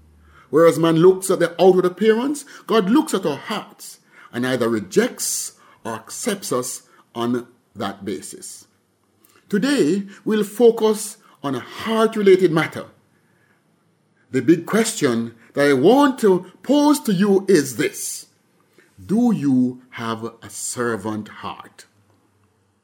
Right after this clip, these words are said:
All professing Christians would readily agree that a Christian leader should be a servant leader.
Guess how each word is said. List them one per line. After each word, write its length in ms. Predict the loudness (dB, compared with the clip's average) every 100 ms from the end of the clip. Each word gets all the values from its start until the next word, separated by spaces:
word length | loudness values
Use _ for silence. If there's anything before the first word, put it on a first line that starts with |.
| _ _ _ -20 -20 -10 -2
All 260 | 2 2
professing 520 | 2 -2 -2 -2 -4
Christians 600 | -2 -4 -4 -10 -12 -14 -14 -18 -4
would 120 | 0
readily 360 | 2 2 2 2
agree 600 | 2 2 4 2 -2 -8 -18 _
that 140 | -6
a 40 | -6
Christian 540 | -6 -4 -2 -2 0
leader 460 | 4 4 4 2 -4 -16 _
should 400 | -8 -4 -4 -4
be 240 | -4 -4
a 120 | -6
servant 760 | -8 -10 -4 0 2 2 -4 -4
leader. 400 | -6 -4 -6